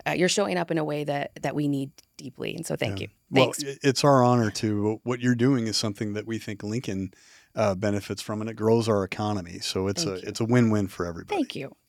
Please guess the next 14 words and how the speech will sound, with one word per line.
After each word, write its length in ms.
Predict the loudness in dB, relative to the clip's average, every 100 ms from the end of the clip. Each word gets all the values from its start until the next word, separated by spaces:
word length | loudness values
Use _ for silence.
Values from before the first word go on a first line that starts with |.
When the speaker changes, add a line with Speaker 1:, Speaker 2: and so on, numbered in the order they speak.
| 0
Speaker 1:
Thanks. 300 | 0 -2 -6
I 60 | -4
think 180 | -2 -2
so 100 | -2
too. 240 | -2 -4 -8 _ _
But 100 | -4
it's, 200 | -4 -6 -14
it's 140 | -8
nice 160 | -6 -6
that 60 | -6
we 60 | -8
can 100 | -8
partner. 340 | -8 -8 -8 -12 _ -6 0
Um, 340 | 2 2 0